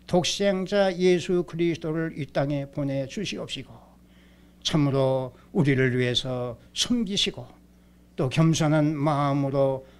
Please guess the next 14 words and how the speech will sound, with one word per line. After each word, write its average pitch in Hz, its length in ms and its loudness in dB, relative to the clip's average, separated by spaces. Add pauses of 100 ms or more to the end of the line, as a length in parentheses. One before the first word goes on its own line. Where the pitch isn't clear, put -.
(120)
죽기까지 139 1120 -2 (840)
주님의 180 760 8
그 170 100 4
하나님 156 680 2
뜻에 151 480 0
복종하고 143 1080 -2 (180)
자기를 139 380 -2
희생으로 214 680 0
말미암아 131 680 -6 (800)
우리가 180 360 8
주님의 175 440 4
보혈로 160 720 4 (200)
구원을 156 640 6
받고 147 640 0